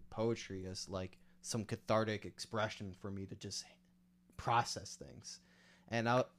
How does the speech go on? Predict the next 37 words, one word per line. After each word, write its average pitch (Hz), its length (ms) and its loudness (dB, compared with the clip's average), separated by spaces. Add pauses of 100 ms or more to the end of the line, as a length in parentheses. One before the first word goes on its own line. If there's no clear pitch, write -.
(160)
uh, 113 260 6
sh-, - 180 -6
long 156 260 8
story 139 320 6
short, 120 400 2
maybe 175 260 2
I 170 60 4
told 170 240 -4
this 185 300 -8 (140)
to 170 80 -8
y'all, 196 420 -8
but, 110 160 2
like, 107 280 2 (640)
I 95 140 4
recently 117 480 4
was 101 160 -6
talking 120 360 4
to 156 180 8
a - 20 6
girl. 117 360 6 (1000)
We 104 100 0
were 104 80 2
talking, 135 680 4 (380)
and, 104 360 2
um, 104 420 4 (400)
she - 140 -8
was 110 120 -2
like, 113 280 4
"Oh, 277 140 4
let's 240 140 2
go 254 100 4
to 254 60 4
Boston." 254 560 4 (160)
We 117 100 2
go 113 140 8
to 120 80 4
Boston. 120 520 4